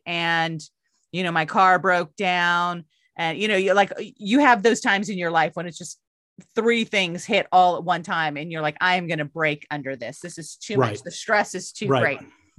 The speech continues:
Speaker 1: That's still not yet, that's still not really chronic stress. Um, it may be acute. It
Speaker 2: Right.
Speaker 1: may, right?
Speaker 2: It's a
Speaker 1: But it's
Speaker 2: lot,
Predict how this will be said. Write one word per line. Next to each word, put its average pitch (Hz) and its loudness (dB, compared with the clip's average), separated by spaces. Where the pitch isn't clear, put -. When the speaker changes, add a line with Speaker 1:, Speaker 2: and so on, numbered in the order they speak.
Speaker 1:
That's 262 -2
still 302 -4
not 233 -2
yet, 190 -4
that's 202 -6
still 262 -6
not 240 -2
really 180 -4
chronic 175 -2
stress. - -8
Um, 160 -2
it 196 -4
may 214 2
be 196 -2
acute. 233 -8
It 185 -4
Speaker 2:
Right. 165 2
Speaker 1:
may, - -20
right? 190 0
Speaker 2:
It's 165 0
a 160 4
Speaker 1:
But 143 6
it's - 8
Speaker 2:
lot, 127 4